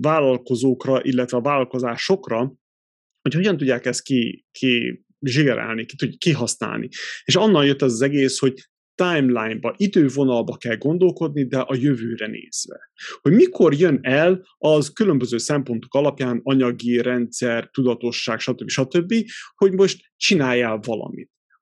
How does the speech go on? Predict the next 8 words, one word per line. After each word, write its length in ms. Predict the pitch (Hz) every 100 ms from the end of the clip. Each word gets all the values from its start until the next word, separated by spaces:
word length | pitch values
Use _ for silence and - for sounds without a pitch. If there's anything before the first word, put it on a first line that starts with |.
| -
hogy 80 | 208
most 220 | 175 151
elkezdjél 560 | 160 143 147 120 120
mondjuk 280 | 120 117 117 - _ _ -
fizetni 460 | 165 127 110 -
a 60 | 110
hirdetésért, 960 | - 110 - 101 - - - - - - - -
vagy 340 | 160 156 151